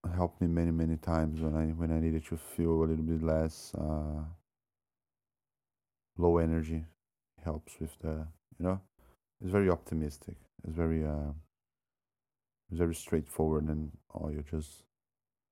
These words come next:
it has a good drive. Maybe that's what I say, wh-,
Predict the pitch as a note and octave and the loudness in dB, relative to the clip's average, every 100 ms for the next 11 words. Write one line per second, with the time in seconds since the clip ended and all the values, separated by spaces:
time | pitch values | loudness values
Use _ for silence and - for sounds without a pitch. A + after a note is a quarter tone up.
0 | _ _ _ _ _ _ _ - E2 E2+ | _ _ _ _ _ _ _ -10 -2 0
1 | D#2+ D#2+ E2 D2 D#2 D2 D2 - - _ | 0 -2 -4 -2 -2 -2 -4 -10 -20 _
2 | _ _ _ _ _ _ _ _ _ - | _ _ _ _ _ _ _ _ _ -6
3 | E2+ D#2 D2+ D#2 - - - E2 D#2+ - | -4 -2 -4 -6 -10 -18 -10 -6 -6 -8
4 | - - _ _ _ _ _ _ _ _ | -10 -10 _ _ _ _ _ _ _ _
5 | E2 | -8